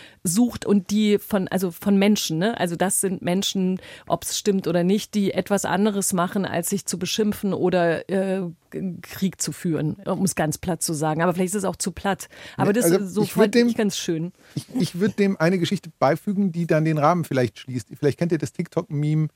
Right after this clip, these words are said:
Speaker 2: wo Leute jemandem zehn Dollar oder zehn Euro geben und sagen, „Willst du die haben oder soll ich dem Nächsten das verdoppeln?“ Ähm, kennt ihr das? Das,
Speaker 1: Nee,
Speaker 2: äh,
Speaker 1: das ist ja
Speaker 2: so ein,
Speaker 1: schlau.
Speaker 2: ein, äh, und das, das wird dann halt, äh, alles sozusagen vor der Kamera gefilmt und der,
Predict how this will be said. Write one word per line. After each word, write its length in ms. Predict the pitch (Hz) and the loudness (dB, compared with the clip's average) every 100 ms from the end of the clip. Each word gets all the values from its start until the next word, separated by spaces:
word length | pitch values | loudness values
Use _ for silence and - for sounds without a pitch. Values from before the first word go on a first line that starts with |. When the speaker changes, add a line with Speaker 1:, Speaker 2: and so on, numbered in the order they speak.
| _ | _
Speaker 2:
wo 120 | 139 | 0
Leute 360 | 131 139 143 147 | 4 4 4 -2
jemandem 500 | - 135 131 127 - | -2 -2 0 0 -2
zehn 280 | - 135 135 | 0 0 2
Dollar 280 | 127 160 | 2 4
oder 180 | 175 151 | 2 0
zehn 340 | - 143 143 - | 0 -2 -2 0
Euro 280 | 131 156 165 | 0 2 0
geben 340 | 147 156 160 | 0 -2 -2
und 120 | 143 | 0
sagen, 280 | 147 135 139 | 2 2 0
„Willst 160 | 139 - | -2 -2
du 40 | |
die 140 | 139 | -2
haben 220 | 117 156 175 | 0 0 2
oder 140 | 147 | 2
soll 100 | 139 | 2
ich 80 | - | 0
dem 120 | 131 | -2
Nächsten 440 | 135 143 - 143 | 0 -2 -4 -4
das 140 | 131 - | -4 -2
verdoppeln?“ 680 | 131 - 120 - 107 104 - - | -4 0 -2 0 -2 -4 -8 -4
Ähm, 380 | 123 120 120 - | -2 0 -4 -2
kennt 180 | 143 160 | -2 0
ihr 80 | |
das? 200 | 139 175 | 0 -2
Das, 140 | - 196 | 2 4
Speaker 1:
Nee, 380 | 214 285 392 277 | 4 2 2 0
Speaker 2:
äh, 120 | 160 | -2
Speaker 1:
das 180 | 208 269 | -6 -6
ist 160 | 349 | -4
ja 100 | 254 | 0
Speaker 2:
so 100 | 170 | 4
ein, 120 | 147 147 | 4 4
Speaker 1:
schlau. 140 | 165 | 4
Speaker 2:
ein, 220 | 156 139 - _ _ _ - | 4 2 -8 _ _ _ 2
äh, 160 | 151 | 4
und 160 | 165 165 | 6 4
das, 120 | 165 | 4
das 160 | 165 139 | 4 4
wird 140 | 180 | 6
dann 100 | 151 | 6
halt, 160 | 156 - | 4 2
äh, 100 | 147 - | 0 4
alles 220 | 160 170 | 4 4
sozusagen 280 | 165 151 135 | 2 2 2
vor 120 | 151 | 0
der 100 | 139 | 2
Kamera 320 | 139 180 156 | 2 4 4
gefilmt 560 | 143 135 147 196 247 - | 4 2 2 2 0 -2
und 180 | 165 160 | 0 2
der, 160 | 143 | 2